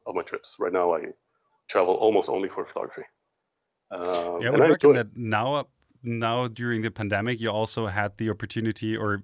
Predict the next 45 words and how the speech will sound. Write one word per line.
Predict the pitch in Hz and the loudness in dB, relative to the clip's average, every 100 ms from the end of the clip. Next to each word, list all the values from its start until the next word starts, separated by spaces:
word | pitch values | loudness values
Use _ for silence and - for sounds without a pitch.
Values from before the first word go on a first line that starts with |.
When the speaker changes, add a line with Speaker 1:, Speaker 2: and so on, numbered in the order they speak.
| - | -6
Speaker 2:
more | 110 101 104 | -4 0 0
or | |
less | 101 98 | 0 0
you | 107 | -2
were | 95 | -2
forced | 87 123 123 - | -2 0 0 0
to | - 107 101 101 | -4 -2 -2 -4
do | 101 113 110 107 | -4 -2 -2 -2
a | |
little | 107 104 | -2 -2
bit | 98 98 | -4 -4
more | 98 101 101 - | -2 0 -2 -4
photography | - - 107 98 101 | -12 0 0 0 -2
in | |
Israel, | 113 120 104 92 | -4 -2 -4 -2
right? | 98 113 | -2 -2
I | |
remember | 110 110 147 156 | -2 -2 -2 -2
that | 123 113 | -2 -2
seeing, | - 139 127 123 - - - - - | -2 -4 -2 -4 -6 -18 -20 -20 -6
uh, | 107 107 | -2 -2
a | |
couple | 107 131 120 | -2 -4 -2
of | 110 | -4
shots | - 117 | -2 -4
from | - 113 | -2 -4
the | 107 | -2
Dead | 101 104 98 | -2 -2 -2
Sea | - 151 143 135 | -2 0 0 -2
about, | - 110 110 107 107 | -4 -4 -2 0 -2
like, | 104 | -4
half | - 110 107 | -4 -4 -2
a | 107 | -2
year | 113 135 | -2 -2
ago | 139 151 | -4 -4
or | 156 | -2
so. | 151 165 170 156 | -4 -2 -4 -6
Was | 127 117 | -4 -4
that | 123 117 113 | 0 -2 -2
Speaker 1:
Yeah, | |
Speaker 2:
sort | - - 113 | -4 -2 -2
of | 107 | -4
your | 113 107 | 2 4
Speaker 1:
that | 107 | 6
was | 110 | 4